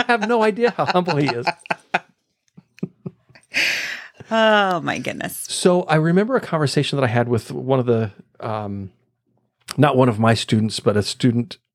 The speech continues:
Speaker 1: I was, um, working with the youth in my, my calling at the time. And so one of the young men came to me and, and we were talking, this is Come Follow Me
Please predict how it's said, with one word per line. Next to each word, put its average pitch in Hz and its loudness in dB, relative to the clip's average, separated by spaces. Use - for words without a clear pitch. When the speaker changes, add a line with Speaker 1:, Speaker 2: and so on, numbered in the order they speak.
Speaker 1:
I 127 2
was, 107 0
um, 101 -10
working 131 2
with 113 2
the 104 0
youth 98 -6
in 104 2
my, 98 0
my 104 0
calling 104 -2
at 101 -4
the - -20
time. 98 -6
And 117 4
so - 4
one 131 4
of 151 2
the 139 4
young 120 4
men 110 4
came 107 -2
to - -2
me 107 2
and, 104 -2
and 101 -4
we 139 0
were 139 2
talking, 165 -2
this 147 2
is 143 2
Come 170 -2
Follow 151 2
Me 123 0